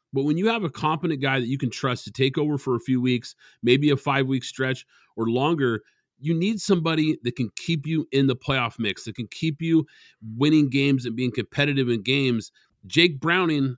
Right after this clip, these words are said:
a guy that nobody knew about for the most part until Monday Night Football, comes in and plays at a really high level. And we've seen a lot of other guys, like you mentioned, Gardner Minshew, and some of these other guys who are coming in and keeping their,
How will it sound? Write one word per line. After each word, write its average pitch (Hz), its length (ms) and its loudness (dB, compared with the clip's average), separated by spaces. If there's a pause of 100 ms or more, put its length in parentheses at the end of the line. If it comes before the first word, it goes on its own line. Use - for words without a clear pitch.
a 123 80 0
guy 139 320 0
that 123 140 -4
nobody 165 400 2
knew 175 220 4
about 131 320 -2
for 135 80 -2
the 123 80 0
most 127 280 0
part 123 300 -4
until 123 400 -4
Monday 156 240 -2
Night 135 180 -4
Football, 127 500 -4 (220)
comes 165 300 0
in 160 220 2
and 127 160 0
plays 147 280 2
at 135 100 2
a 127 40 0
really 131 220 2
high 123 160 0
level. 101 340 -2
And 120 100 2
we've 131 140 2
seen 156 160 0
a 139 40 0
lot 127 220 0
of 170 40 0
other 175 120 2
guys, 104 280 -2
like 120 160 -4
you 147 60 2
mentioned, 143 360 -2
Gardner 127 280 0
Minshew, 135 500 0 (420)
and 110 80 -6
some 156 160 2
of 156 40 4
these 151 140 4
other 165 180 0
guys 139 340 0
who 135 260 2 (340)
are 113 80 0
coming 180 320 4
in 170 220 4
and 120 160 -2
keeping 175 340 0
their, 143 200 -2